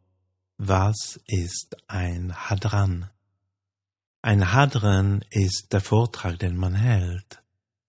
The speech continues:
nachdem man ein Traktat oder den ganzen Talmud beendet hat. בשנת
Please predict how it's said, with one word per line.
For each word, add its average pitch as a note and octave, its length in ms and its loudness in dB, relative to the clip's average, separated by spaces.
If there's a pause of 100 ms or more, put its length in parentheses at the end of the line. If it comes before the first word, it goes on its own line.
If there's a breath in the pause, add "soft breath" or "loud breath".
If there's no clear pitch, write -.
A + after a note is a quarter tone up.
(380)
nachdem F#2 520 0
man F2 520 -2 (100)
ein F2+ 320 2
Traktat F#2 960 -4
oder G2 340 0
den F#2 160 -2
ganzen G2+ 440 -2
Talmud F#2+ 600 -2 (680)
beendet F#2 520 -2
hat. G#2+ 300 -10 (1600)
בשנת A#2 580 2